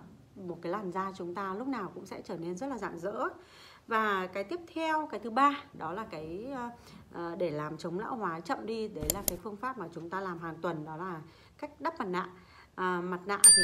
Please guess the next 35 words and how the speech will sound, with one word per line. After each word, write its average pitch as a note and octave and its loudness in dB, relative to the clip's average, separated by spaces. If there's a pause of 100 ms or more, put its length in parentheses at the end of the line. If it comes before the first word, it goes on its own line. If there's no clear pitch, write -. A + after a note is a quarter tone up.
cũng - 8 (120)
có - 10
một - 12 (100)
số - 8
những B3 8
cái A#3+ 6
công B3 4 (100)
dụng A#3 -2
nhất E4+ -2
định D4 0
như B3 -4
sau, C4+ 6
ví A#3+ -4
dụ A#3+ -4
như G3 -2
là D#3+ -2 (100)
cấp C#4 -2
ẩm, D#3 0
cấp B3 -4
nước, E4 4 (420)
làm E3+ 2
dưỡng B3+ -2
da, B3 0
chống G3 -4
lão A3 -4
hóa, F#3+ 0
giảm D#3+ 0
nhờn, E3+ 2
giảm D3+ -2
mụn, G#3 2 (340)
vân A3 -2
vân A3 -2
và F#3 0
vân F#3+ -2
vân. A3+ 2